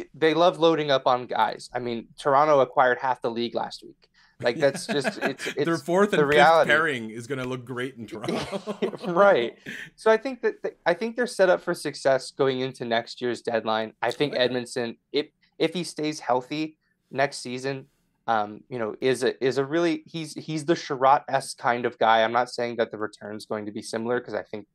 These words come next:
Speaker 2: 'Cause
Speaker 1: teams
Speaker 2: teams
Speaker 1: have
Speaker 2: learn
Speaker 1: kind of
Speaker 2: better, yeah.
Speaker 1: Yeah, exactly.
Speaker 2: <laughs>
Speaker 1: Um, yeah, I just, I don't, it's disappointing. Obviously, I wanted to see some, some new shiny toys come in. We didn't get it.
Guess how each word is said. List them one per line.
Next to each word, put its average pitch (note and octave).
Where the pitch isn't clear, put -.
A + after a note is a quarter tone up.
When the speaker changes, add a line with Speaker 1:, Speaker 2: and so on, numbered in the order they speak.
Speaker 2:
'Cause G#2
Speaker 1:
teams F3+
Speaker 2:
teams D#3+
Speaker 1:
have -
Speaker 2:
learn C#3
Speaker 1:
kind C3+
of G#2
Speaker 2:
better, C3
yeah. A2
Speaker 1:
Yeah, C3+
exactly. G#2+
Speaker 2:
<laughs> -
Speaker 1:
Um, A2+
yeah, D#3
I D3+
just, F#3
I E3
don't, F#3
it's G#3+
disappointing. F#3+
Obviously, D#3
I C#3+
wanted C#3
to C#3
see C3
some, B2
some B2+
new B2
shiny B2
toys A#2+
come B2+
in. A#2
We A#2+
didn't C#3
get A#2+
it. -